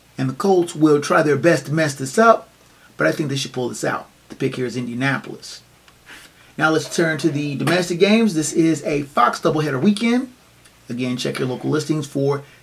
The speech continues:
times and games in your area. First game on the docket is the four and four Texans taking on the five and three Bengals at Paycor Stadium in Cincinnati.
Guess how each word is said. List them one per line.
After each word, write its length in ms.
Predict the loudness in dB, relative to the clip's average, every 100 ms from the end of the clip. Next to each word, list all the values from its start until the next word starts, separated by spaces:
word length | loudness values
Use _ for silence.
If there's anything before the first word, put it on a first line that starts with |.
| -2
times 440 | 2 4 2 -2
and 240 | -4 -4
games 300 | -4 -4 -6
in 180 | -6 -4
your 140 | -4 -2
area. 360 | -2 0 -4 -10 _ _ _ _ _ _ _ _ _ _ _ -4
First 220 | -2 0
game 220 | -2 0
on 100 | -2
the 60 | 0
docket 340 | 0 0 0
is 120 | -4
the 40 | -4
four 160 | -4
and 100 | -2
four 140 | -2 -6
Texans 560 | -2 -2 -2 0 0
taking 220 | 0 -2 -2
on 80 |
the 80 | -4
five 220 | 0 -2
and 60 | -2
three 140 | -8
Bengals 580 | -2 2 2 2 0 -2
at 120 | -6
Paycor 320 | -4 -4 -2 -4
Stadium 320 | -2 -2 -2
in 60 |
Cincinnati. 680 | -4 -8 -6 -4 -2 -2 -4